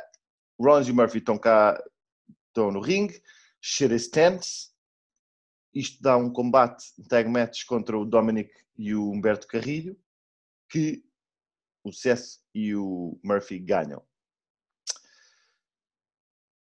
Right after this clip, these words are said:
O que é que... e depois, mais tarde no show, o Murphy, que o Seth tinha dito, "Tens que me pedir desculpa por causa da cena toda da Alia", o Murphy não pede desculpa e eles andam à porrada.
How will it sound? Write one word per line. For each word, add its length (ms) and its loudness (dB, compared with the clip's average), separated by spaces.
O 20 -20
que 100 -6
é 40 -2
que... 220 -18
e 120 -4
depois, 320 -2
mais 300 0
tarde 300 0
no 100 -2
show, 340 0
o 340 -8
Murphy, 540 0
que 220 -8
o 100 -8
Seth 260 0
tinha 180 -6
dito, 120 -8
"Tens 200 -6
que 120 -20
me 80 -12
pedir 260 -8
desculpa 300 -8
por 120 -10
causa 160 -2
da 80 -8
cena 200 -6
toda 200 -2
da 100 6
Alia", 420 4
o 140 -8
Murphy 280 -2
não 400 4
pede 300 -4
desculpa 460 -2
e 200 -2
eles 360 -2
andam 260 -4
à 80 0
porrada. 540 -10